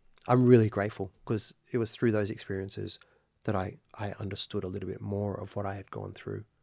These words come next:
and perhaps started to heal a little bit as well. And, um, and that was a real, a, a real privilege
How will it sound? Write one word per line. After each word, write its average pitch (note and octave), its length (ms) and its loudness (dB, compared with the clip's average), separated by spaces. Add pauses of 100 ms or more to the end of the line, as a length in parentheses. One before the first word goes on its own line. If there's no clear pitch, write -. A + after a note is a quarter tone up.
(480)
and G2+ 380 -8 (320)
perhaps - 540 -8 (100)
started F#2+ 400 -8
to - 100 -8
heal G2+ 400 -8 (520)
a G2 60 -10
little G2+ 160 -4
bit G#2 160 -8
as G#2+ 180 -10
well. A#2+ 260 -4 (560)
And, G#2+ 220 -2
um, G#2 340 -2
and - 80 -8
that A#2 100 -2
was G#2+ 120 -6
a G#2 40 -4
real, G#2+ 300 -2 (600)
a, G#2+ 160 -8 (300)
a A2+ 60 -4
real G#2+ 160 -4
privilege - 480 -8